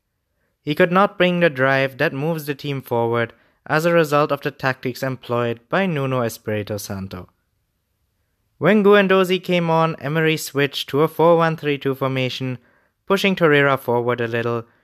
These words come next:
to give the Uruguayan more room to find a killer pass to break down the opposition.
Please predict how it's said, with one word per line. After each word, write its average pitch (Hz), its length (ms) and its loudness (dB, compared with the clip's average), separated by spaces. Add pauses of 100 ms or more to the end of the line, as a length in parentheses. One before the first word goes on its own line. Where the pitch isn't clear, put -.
(140)
to 185 100 -6
give 180 160 -2
the 165 120 -2
Uruguayan 135 640 0
more 175 240 0
room 151 280 -2
to 185 140 -6
find 175 280 -2
a 147 60 0
killer 123 280 0
pass 120 420 -4
to 180 120 -8
break 117 300 -6
down 110 160 -6
the 113 80 -4
opposition. 104 640 -10